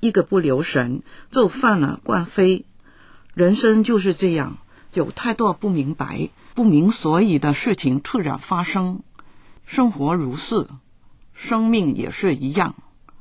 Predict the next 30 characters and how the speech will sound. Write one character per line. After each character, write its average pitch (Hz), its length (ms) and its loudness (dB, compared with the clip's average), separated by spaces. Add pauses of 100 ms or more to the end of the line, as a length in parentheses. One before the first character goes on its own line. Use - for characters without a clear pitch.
(400)
生 240 480 2 (320)
老 - 400 -6 (420)
病 180 340 4 (140)
死， - 420 -10 (600)
我 170 100 4
们 202 140 4
都 247 120 2
知 240 200 -4
道 202 180 2
是 190 160 -2
人 147 260 0
生 190 300 -2
必 190 220 -4
经 190 320 -2
的。 - 180 -8 (800)
或 285 200 2
许 160 300 -2
我 190 220 0
们 151 340 2 (520)
能 165 200 2
做 247 160 2
一 214 140 0
点 143 240 0
预 190 180 2
防， - 340 -4 (440)
却 285 180 2
无 151 160 -2
法 190 220 2
控 165 360 -4
制， 170 340 -4